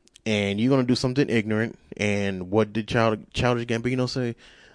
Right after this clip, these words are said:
Uh, "You gonna get both of us in trouble?" Like, I'm good. I don't want people to think, "Okay, y'all two are together. Y'all, y'all cool.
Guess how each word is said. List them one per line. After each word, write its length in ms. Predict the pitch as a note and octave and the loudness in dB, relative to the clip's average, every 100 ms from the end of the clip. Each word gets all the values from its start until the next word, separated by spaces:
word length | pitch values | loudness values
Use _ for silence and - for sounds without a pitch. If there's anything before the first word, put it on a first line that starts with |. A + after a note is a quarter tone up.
| - | -2
Uh, 200 | G2+ F#2+ | 0 0
"You 80 | G#2 | 0
gonna 80 | G#2 | 0
get 160 | G2 | 0
both 180 | F#2+ A2 | 2 0
of 60 | A#2+ | 0
us 80 | |
in 100 | A#2+ | -2
trouble?" 380 | A#2 B2 A#2+ A#2+ - _ _ - | -2 -2 -2 -4 -8 _ _ -14
Like, 380 | F#2+ G2+ F2+ - | -4 0 0 0
I'm 100 | A#2 | 0
good. 240 | C3+ G2+ | 2 2
I 80 | F#2 | 4
don't 120 | A2+ B2 | 2 2
want 140 | A#2 | 0
people 240 | B2 A2 | -2 -2
to 60 | G2 | -2
think, 320 | - F#2+ F#2 - _ _ _ _ _ _ _ _ _ _ | -2 -4 -6 -18 _ _ _ _ _ _ _ _ _ _
"Okay, 480 | C#3 C#3+ A2 G2+ A#2+ - | 2 4 2 0 -4 -4
y'all 180 | E3+ F#3 | -4 0
two 220 | C3 A#2 | 2 2
are 60 | |
together. 460 | A#2+ E3 G3+ C3 F#2 | 2 0 -2 -2 -2
Y'all, 200 | A#2+ D3 - | -2 -2 -4
y'all 220 | - D#3+ F#3+ | -6 -6 2
cool. 480 | D#4+ E4+ A2+ E2+ | 6 6 4 -4